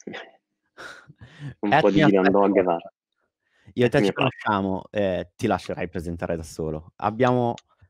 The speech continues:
Speaker 2: veramente un minuto e poi andiamo al talk. E magari dici anche se hai qualcosa di fantastico lì dietro in quella libreria che potrebbe
Speaker 1: Un
Speaker 2: inter-
Speaker 1: po' di Asimov, un po' di
Speaker 2: Ah,
Speaker 1: R A
Speaker 2: beh,
Speaker 1: Salvatore.
Speaker 2: questo <laughs>
Speaker 1: <laughs> E
Speaker 2: Ok.
Speaker 1: Dylan Dog.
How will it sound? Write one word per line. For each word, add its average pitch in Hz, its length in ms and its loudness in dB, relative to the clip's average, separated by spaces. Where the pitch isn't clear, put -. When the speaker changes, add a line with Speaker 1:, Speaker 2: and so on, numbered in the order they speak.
Speaker 2:
veramente 143 480 4
un 165 60 4
minuto 147 560 2
e - 80 -6
poi 101 140 0
andiamo 90 240 -2
al 85 100 -10
talk. 92 440 -6
E 113 80 -6
magari 147 320 2
dici 147 320 -4
anche 196 260 -2
se - 160 -8
hai 92 120 -2
qualcosa 98 460 -6
di 98 140 -6
fantastico 92 640 -6
lì 87 80 -2
dietro 85 300 -6
in 87 40 -8
quella 87 200 -6
libreria 80 540 -6
che 80 220 -14
potrebbe 82 360 -12
Speaker 1:
Un 80 80 -4
Speaker 2:
inter- 107 140 -2
Speaker 1:
po' 120 60 4
di 120 140 4
Asimov, 127 540 2
un 110 180 -4
po' 104 160 -2
di 98 360 -4
Speaker 2:
Ah, 113 160 2
Speaker 1:
R 92 120 2
A - 20 4
Speaker 2:
beh, 82 80 0
Speaker 1:
Salvatore. 101 560 -2
Speaker 2:
questo 92 240 -4
<laughs> - 20 -
Speaker 1:
<laughs> - 20 -2
E 123 100 0
Speaker 2:
Ok. - 20 4
Speaker 1:
Dylan 113 260 2
Dog. 98 240 -4